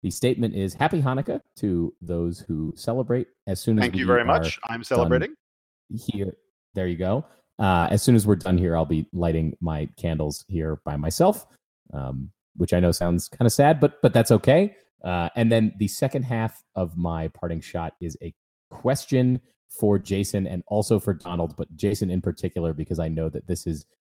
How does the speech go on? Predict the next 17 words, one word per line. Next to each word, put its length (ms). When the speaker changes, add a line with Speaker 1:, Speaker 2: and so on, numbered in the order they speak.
Speaker 1:
one 160
of 80
his 140
passions. 640
Jason, 380
will 200
we 200
be 180
discussing 640
The 100
Last 380
Jedi 360
next 300
week 260
on 180
the 60
show? 300